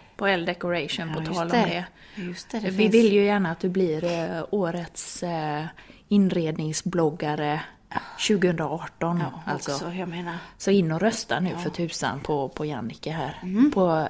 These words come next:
Speaker 1: eh, L decoration punkt se.
Speaker 2: Då blir jag jätteglad.
Speaker 1: Ja, det blir
Speaker 2: Mm.
Speaker 1: du jätteglad. Alltså, jag måste ju få skryta eftersom du är min poddpartner. Så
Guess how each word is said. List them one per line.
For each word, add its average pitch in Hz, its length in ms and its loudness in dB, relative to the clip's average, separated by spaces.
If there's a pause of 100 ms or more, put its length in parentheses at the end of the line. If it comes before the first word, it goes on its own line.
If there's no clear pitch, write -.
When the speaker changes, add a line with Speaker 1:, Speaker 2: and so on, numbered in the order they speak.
Speaker 1:
eh, - 540 -6 (120)
L 190 180 0
decoration 160 600 -4
punkt 156 360 -4
se. 175 300 -4 (140)
Speaker 2:
Då 220 80 -10
blir 208 200 -8
jag 202 100 -10
jätteglad. - 600 -12 (160)
Speaker 1:
Ja, 156 140 -2
det 170 80 -2
blir 180 140 0
Speaker 2:
Mm. 233 100 4
Speaker 1:
du 285 60 2
jätteglad. 143 480 -4
Alltså, 196 260 2
jag 277 220 8
måste 285 280 4
ju 175 40 2
få - 120 -4
skryta 196 520 0 (120)
eftersom 180 420 0
du 160 180 0
är 151 40 -2
min 151 280 -6 (300)
poddpartner. 180 680 0 (220)
Så 208 120 2